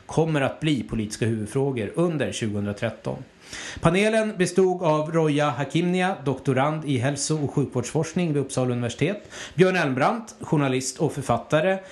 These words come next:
samt Helle Klein, journalist och präst. Panelisten är som bekant även ledarskribenter på Dagens Arena, och på vår ledarsida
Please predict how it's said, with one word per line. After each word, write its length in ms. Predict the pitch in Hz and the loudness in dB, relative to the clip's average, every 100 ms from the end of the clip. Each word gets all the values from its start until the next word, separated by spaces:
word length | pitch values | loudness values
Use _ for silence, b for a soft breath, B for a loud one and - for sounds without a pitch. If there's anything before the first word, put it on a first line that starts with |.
| B | B
samt 400 | - 185 196 180 | 2 4 4 0
Helle 260 | - 180 175 | -2 0 0
Klein, 480 | 175 214 135 104 104 | 2 2 2 -2 -6
journalist 600 | - 139 123 113 - - | -2 0 0 0 -4 -4
och 260 | 113 104 - | -4 -4 -6
präst. 540 | - 185 - - - - B B - | -2 0 0 -4 -6 -18 B B 0
Panelisten 580 | 160 160 160 160 175 151 | 2 4 0 0 0 2
är 100 | 135 | 2
som 180 | 139 | 0
bekant 380 | 131 120 120 113 | 0 0 -2 0
även 320 | 156 160 127 117 | 0 0 2 0
ledarskribenter 920 | 175 147 123 - 127 170 175 147 110 | 0 0 -2 -2 0 0 0 -2 -2
på 120 | 123 | 0
Dagens 360 | 117 113 110 127 | 0 0 -2 -2
Arena, 480 | 123 113 120 117 | 0 0 -2 -4
och 220 | 110 117 143 | -2 -4 -2
på 60 | |
vår 220 | 135 190 | 2 2
ledarsida 720 | 190 160 139 180 147 139 151 | 2 0 -2 0 -2 0 0